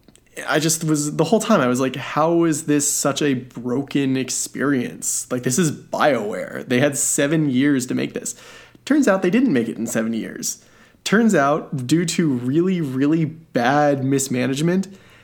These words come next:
the game was in pre-production for about five years, where literally they would have meetings where they would have people come in, they would be, be brainstorming ideas for how they wanna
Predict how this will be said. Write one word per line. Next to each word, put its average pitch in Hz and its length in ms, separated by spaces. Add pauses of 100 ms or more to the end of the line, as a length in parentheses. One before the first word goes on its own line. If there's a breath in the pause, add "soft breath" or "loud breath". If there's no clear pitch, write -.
(240 loud breath)
the 147 300
game 170 440
was 156 180
in 135 280
pre-production 127 1000
for - 340
about 120 360
five 139 640
years, - 640 (800 soft breath)
where 139 720 (440)
literally 170 680
they 147 140
would 156 140
have 143 280
meetings 139 840 (500 soft breath)
where 139 360
they 143 140
would 147 140
have 139 180
people 143 260
come 139 220
in, 131 360
they 135 140
would 127 280
be, 156 180
be 139 160
brainstorming 139 560
ideas 123 380
for 131 340
how 131 160
they 127 80
wanna 123 520